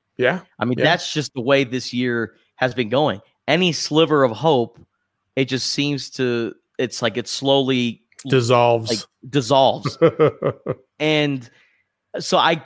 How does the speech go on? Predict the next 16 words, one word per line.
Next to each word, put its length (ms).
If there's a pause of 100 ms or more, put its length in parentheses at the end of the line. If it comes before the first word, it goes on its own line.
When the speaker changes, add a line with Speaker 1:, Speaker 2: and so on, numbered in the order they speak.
Speaker 2:
I 100
completely 640
understand 680 (180)
where 140
you're 80
coming 260
from, 280
because, 440 (760)
you 100
know, 100
we 160
saw 360
with 160
the 80
Miami 320
Marlins 560